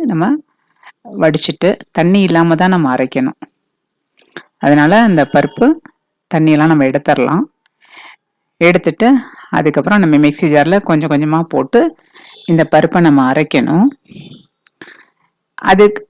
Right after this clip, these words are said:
அதுக்கு இந்த வெங்காய பக்கோடாக்கு வேண்டிய ஐட்டம் எல்லாம் நம்ம எடுத்து வச்சிருக்கோம். அதெல்லாம் நம்ம கட் பண்ணிக்கலாம். கொத்தமல்லி, கருவேப்பிலை, ரெண்டு பச்சை மிளகாய், ஒரு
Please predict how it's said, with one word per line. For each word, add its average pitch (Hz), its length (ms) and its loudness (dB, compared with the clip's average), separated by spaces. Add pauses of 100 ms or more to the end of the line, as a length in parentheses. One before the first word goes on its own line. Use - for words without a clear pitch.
அதுக்கு 175 460 2
இந்த 165 180 2 (420)
வெங்காய 180 320 4 (100)
பக்கோடாக்கு 151 420 -2
வேண்டிய 143 280 0 (320)
ஐட்டம் 147 260 0
எல்லாம் 165 220 2
நம்ம 143 200 -2
எடுத்து 143 240 -4
வச்சிருக்கோம். 160 460 -2 (500)
அதெல்லாம் 147 320 0
நம்ம 156 120 0
கட் 135 300 -4
பண்ணிக்கலாம். 147 500 0 (160)
கொத்தமல்லி, 139 520 0 (120)
கருவேப்பிலை, 139 520 -2 (100)
ரெண்டு 131 240 -4
பச்சை 135 300 -8
மிளகாய், 135 480 -2
ஒரு 143 220 -2